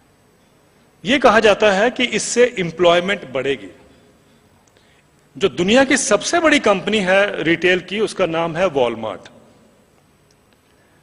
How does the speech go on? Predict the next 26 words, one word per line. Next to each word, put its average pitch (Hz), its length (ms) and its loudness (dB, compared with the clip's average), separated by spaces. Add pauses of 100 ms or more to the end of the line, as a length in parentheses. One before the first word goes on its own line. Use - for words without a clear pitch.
(320)
Walmart 226 500 4
company 208 400 -2
ने 208 220 0
भारत 202 460 0
में 208 220 -4
पिछले 208 340 -2
दो 269 320 2
साल 156 320 4
में 147 460 -4
बावन 208 500 6
करोड़ 196 360 2
रुपए 190 320 -2
खर्च 170 360 -8
किए 160 240 -6
हैं 190 340 -4 (500)
हमारे 156 380 0
यहां 151 180 -4
पर 156 160 -4
lobbying 131 460 -2
करने 117 320 -6
के 135 160 -6
लिए 143 300 -2 (340)
कि 160 80 -6
उसको - 360 -6
आना 131 300 -6
चाहिए 107 420 -10